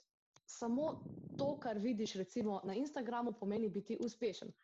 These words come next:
Samo to, da bom dosegel to in to in to, pomeni, da sem okej, da sem normalen, da sem sprejet, a ne. In kak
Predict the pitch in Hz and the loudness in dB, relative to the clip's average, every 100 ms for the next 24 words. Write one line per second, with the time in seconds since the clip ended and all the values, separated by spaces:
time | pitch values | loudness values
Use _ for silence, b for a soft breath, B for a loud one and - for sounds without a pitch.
0 | B B - 226 302 302 302 262 - 208 | B B 0 2 2 2 2 2 2 0
1 | 240 220 233 202 196 233 214 196 240 233 | 0 2 4 2 2 2 2 0 0 2
2 | 208 202 220 190 214 285 285 214 233 240 | 2 2 2 0 0 -2 0 2 4 4
3 | 220 214 214 214 208 208 208 202 165 196 | 4 2 -2 -2 0 0 0 0 0 -2
4 | 202 226 220 220 214 185 175 170 185 220 | 0 2 2 4 2 2 0 -2 -2 0
5 | 208 - 202 208 214 165 165 165 170 _ | -2 0 2 4 2 0 -4 -4 -8 _
6 | _ _ _ _ _ - 202 202 247 277 | _ _ _ _ _ -4 0 2 0 -2